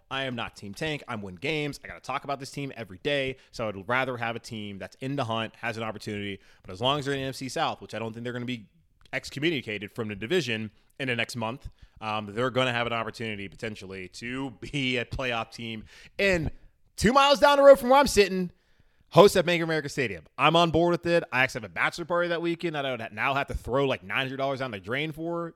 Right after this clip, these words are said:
and have to stay in town for that, but I am totally down for it. So let's do that.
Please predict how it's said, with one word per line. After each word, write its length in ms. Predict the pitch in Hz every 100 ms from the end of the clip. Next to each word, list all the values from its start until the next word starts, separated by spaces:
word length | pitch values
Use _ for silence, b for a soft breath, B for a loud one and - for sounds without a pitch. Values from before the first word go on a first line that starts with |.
| -
and 180 | 123 110
have 200 | 113 120
to 80 | 110
stay 180 | 139
in 100 | 135
town 240 | 131 135 139
for 100 | 139
that, 220 | 147 120
but 120 | 110
I 140 | 110 117
am 120 | 87
totally 340 | - 151 147
down 200 | 135 127
for 240 | 120 113 110
it. 140 | 101 B B B
So 540 | - 110 107 101 92
let's 220 | 117 117 -
do 160 | 104
that. 260 | 90 80